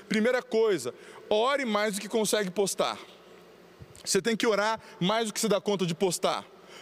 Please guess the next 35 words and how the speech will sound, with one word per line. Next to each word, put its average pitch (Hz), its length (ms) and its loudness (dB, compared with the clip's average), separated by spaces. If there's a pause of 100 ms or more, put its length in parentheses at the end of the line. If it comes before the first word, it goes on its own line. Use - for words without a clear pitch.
(400)
Pedro 233 260 2
e 240 40 2
João, 226 360 2
eles 214 140 0
estavam 226 360 0
indo 247 140 0
fazer 220 300 2
o 254 60 0
quê? - 180 -2
Eles 196 280 2
estavam 247 300 0
indo 262 120 0
orar. 269 320 0 (840)
Eu - 40 -6
vou 156 80 0
ficar 190 220 0
andando 165 200 0
aqui, 143 160 -6
gente. 113 320 -2
Deus 139 140 0
abençoe. 160 540 0
Se - 120 -4
você 156 400 0 (380)
tem 151 160 0
dificuldade, 156 840 -2 (1900)
vamos 147 200 2
dar 156 60 4
aquela 147 220 -2
caminhada. 131 540 -2 (1500)
Eles 233 180 4
estavam 240 340 0
indo 220 100 -2
pra 240 160 2
igreja, 214 560 0 (220)
orar. 226 480 2